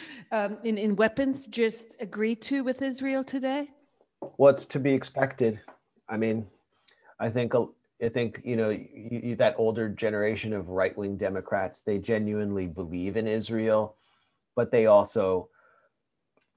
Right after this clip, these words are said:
Speaker 2: th-, I mean, you know, t-, I grew up in Washington, I talked to some of these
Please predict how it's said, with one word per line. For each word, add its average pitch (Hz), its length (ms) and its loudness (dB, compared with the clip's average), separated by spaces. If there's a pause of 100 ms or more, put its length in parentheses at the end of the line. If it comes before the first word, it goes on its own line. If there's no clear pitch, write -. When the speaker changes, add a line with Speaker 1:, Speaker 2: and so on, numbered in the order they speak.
(100)
Speaker 2:
th-, - 140 -2
I 117 100 0
mean, 104 160 -2
you 95 120 -4
know, 92 120 -6
t-, 104 280 -6
I 110 100 -2
grew 107 220 0
up 104 120 -2
in 107 100 -4
Washington, 98 840 -6 (680)
I 131 40 -6
talked 127 360 0
to 107 60 -10
some 98 200 -4
of 92 80 -6
these 87 260 -8